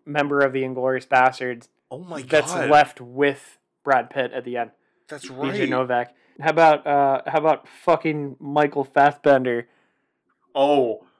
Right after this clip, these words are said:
Speaker 2: my God, dude. That scene, dude, this, the whole movie is just, like, it's intense and it just keeps building and building and building. And then sometimes nothing happens, but
Speaker 1: Yeah.
Speaker 2: then some, like this one,
Speaker 1: They have,
Speaker 2: something
Speaker 1: they have a
Speaker 2: happens, and
Speaker 1: whole
Speaker 2: oh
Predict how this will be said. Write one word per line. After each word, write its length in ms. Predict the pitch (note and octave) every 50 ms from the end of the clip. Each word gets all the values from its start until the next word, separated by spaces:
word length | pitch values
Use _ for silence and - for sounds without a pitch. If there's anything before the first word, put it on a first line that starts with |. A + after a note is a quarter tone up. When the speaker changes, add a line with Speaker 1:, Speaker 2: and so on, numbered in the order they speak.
| _ _ _ _ _ -
Speaker 2:
my 460 | C3+ C3 B2+ B2 B2 B2 B2+ B2 A#2 A2+
God, 500 | A2+ B2+ B2+ B2 A#2+ A#2+ A#2 A2 G#2 -
dude. 180 | A2+ A2+ A2+ G#2+
That 200 | A#2+ A#2+ B2+ B2+
scene, 440 | - - - C#3 C3 C3 C3 C3 C3+
dude, 280 | C#3+ D#3 D#3+ D3+ C#3
this, 180 | C3+ D#3 D#3 -
the 100 | G3 F#3
whole 160 | - F#3 G3+
movie 320 | F#3 D#3+ E3 E3+ D#3+ F#3 F3+
is 140 | D#3+ C#3+ -
just, 240 | - E3 D3 - -
like, 260 | D3 C3+ B2+ - - _ _ _ _ _ _ _ _ _ _ _ _ _ _ -
it's 140 | C#3+ C#3 D#3
intense 600 | D3+ C#3 B2 - - - C3+ C#3 C#3 D3+ D3+ -
and 140 | - D3 C3
it 40 | B2
just 160 | B2 C3 -
keeps 180 | - C3+ C3+ -
building 420 | _ A#2+ B2+ C#3 C#3 C#3+ C#3+ C#3 C#3
and 100 | C3 A#2+
building 280 | C3+ C3 C3+ C#3 C3+
and 120 | B2+ A#2+ A2
building. 420 | C3+ C#3+ D3 C#3 C3+ B2 A#2+ A#2+ - _ _ _ _ _
And 140 | - B2 A2+
then 140 | A2+ A#2+ G#2+
sometimes 540 | - - D3+ D#3+ C#3+ C#3+ C3+ C3 A#2 - _ _
nothing 340 | - B2+ C3+ B2+ - B2+ G#2+
happens, 480 | G2+ B2+ C#3+ D3 C#3 - A2+ A2 A2 G#2
but 120 | G#2+ -
Speaker 1:
Yeah. 140 | D3+ C#3 A#2+
Speaker 2:
then 180 | - C#3+ C#3 C3
some, 220 | - - D#3 D#3
like 200 | C3 C3 A#2+ G#2
this 240 | A#2+ D#3+ E3+ E3 -
one, 280 | D3+ C3+ A#2+ A2+ G#2+ - _ _ _ - _
Speaker 1:
They 160 | - F3 F3+
have, 140 | F3 F3+ G3
Speaker 2:
something 320 | F#3 F3 D#3 C3 D3+ D#3 C3+
Speaker 1:
they 40 | -
have 300 | G#3 G3+ C#3+ D3+ A3+ A3+
a 40 | A#3
Speaker 2:
happens, 160 | G#3+ - - -
and 180 | A#3+ B3+ D4+
Speaker 1:
whole 100 | E4 E4 D4
Speaker 2:
oh 180 | D4 D#4+ D#4